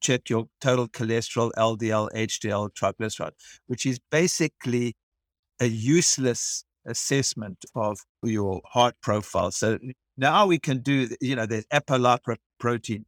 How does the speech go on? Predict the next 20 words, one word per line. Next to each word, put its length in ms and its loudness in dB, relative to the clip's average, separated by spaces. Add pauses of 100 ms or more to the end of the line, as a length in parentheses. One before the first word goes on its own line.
B 300 0
and 260 -4
A 260 4
that 200 0
can 180 -6
be 140 -4
done. 380 0 (280)
There's 220 -12
T 320 0
M 140 0
A 180 -4
O. 300 4
There's 180 -6
so 240 6
many 320 0
other 240 4
markers, 800 2 (400)
you 80 -2
know, 340 -2 (200)
that 240 0